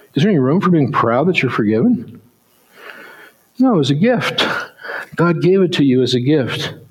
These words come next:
And you, you have faith. Is there room for pride in faith?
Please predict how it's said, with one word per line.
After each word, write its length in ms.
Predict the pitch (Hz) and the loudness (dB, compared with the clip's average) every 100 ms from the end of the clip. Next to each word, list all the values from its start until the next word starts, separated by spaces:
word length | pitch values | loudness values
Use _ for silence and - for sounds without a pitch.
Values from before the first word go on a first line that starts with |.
| _ _ _ _ _ - - - - - - _ | _ _ _ _ _ -20 -20 -18 -18 -20 -20 _
And 100 | 131 | -2
you, 480 | 139 139 92 117 - - | 0 0 -2 -6 -10 -4
you 220 | 135 143 | 0 2
have 200 | 180 - | 0 0
faith. 420 | 202 202 117 - - - - - - - - - _ - | 0 0 0 -4 -6 -8 -14 -12 -12 -12 -18 -20 _ -2
Is 80 | |
there 80 | 131 | 0
room 160 | 127 143 | 2 0
for 140 | 156 | -2
pride 420 | 131 - 135 143 | -2 0 2 2
in 140 | 180 180 | 2 0
faith? 500 | 165 175 202 - | 2 2 0 -4